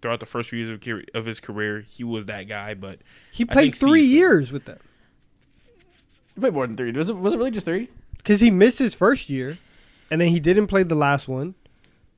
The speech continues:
Speaker 2: with them.
Speaker 3: Okay. I just feel like if you become an all-star, you gotta be at least C. But
Speaker 1: Yeah.
Speaker 3: if you get traded within five years, you can't be above C.
Speaker 2: The way everything went down was just so destructive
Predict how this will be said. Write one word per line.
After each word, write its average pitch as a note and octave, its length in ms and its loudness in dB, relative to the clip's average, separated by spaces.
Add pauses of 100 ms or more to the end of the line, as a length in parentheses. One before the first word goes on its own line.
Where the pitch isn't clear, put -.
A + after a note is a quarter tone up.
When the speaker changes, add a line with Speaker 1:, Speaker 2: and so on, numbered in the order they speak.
(880)
Speaker 2:
with C#3+ 200 -4
them. C3 360 -6 (200)
Speaker 3:
Okay. D#3 280 0 (180)
I A#3+ 80 4
just D4+ 160 2
feel F#4 80 4
like F4 120 4
if C4 80 -2
you A#3+ 60 -6
become G#3 260 -2
an F#3 60 -2
all-star, D#3 400 0
you D#3 80 2
gotta D3 140 0
be D3+ 100 -2
at C3+ 60 0
least C3+ 240 -4
C. D3 340 -6 (320)
But E3+ 200 4
Speaker 1:
Yeah. - 140 -20
Speaker 3:
if F3+ 140 -6
you F3+ 60 -2
get F#3+ 160 0
traded E3 360 0
within D#3+ 200 -4
five D3 280 2
years, C#3+ 360 -4
you C#3 80 -12
can't C#3+ 260 -6
be C3 140 -4
above A#2+ 320 -4
C. F3 340 -6 (1200)
Speaker 2:
The F3+ 80 4
way E3+ 420 2
everything G3 480 2
went E3+ 200 0
down D3 400 -2
was D3+ 120 -4
just - 240 -6
so F3+ 640 0 (140)
destructive D#3+ 800 -4